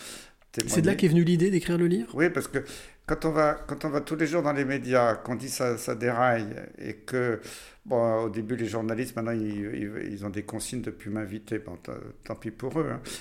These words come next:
Speaker 1: <laughs> J'ai, j'ai peine pour eux, c'est triste. Mais, euh, parce qu'ils sont plus indépendants, je, je les salue quand même, hein.
Speaker 2: Bien sûr, bien sûr.
Speaker 1: <laughs> Mais, euh, euh, c'est, c'est, c'est terrible de, de, de voir que,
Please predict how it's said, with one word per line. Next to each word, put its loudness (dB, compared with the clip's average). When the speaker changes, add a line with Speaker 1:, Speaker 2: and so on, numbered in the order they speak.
Speaker 1:
<laughs> 8
J'ai, -6
j'ai -2
peine 2
pour 0
eux, 4
c'est -4
triste. -4
Mais, 4
euh, 2
parce -8
qu'ils -12
sont -4
plus -6
indépendants, -2
je, -8
je -10
les -4
salue -2
quand -2
même, -2
hein. -6
Speaker 2:
Bien 2
sûr, 2
bien 2
sûr. 0
Speaker 1:
<laughs> -20
Mais, 0
euh, 6
euh, -6
c'est, -4
c'est, -6
c'est -4
terrible 2
de, 2
de, 0
de -4
voir 0
que, -4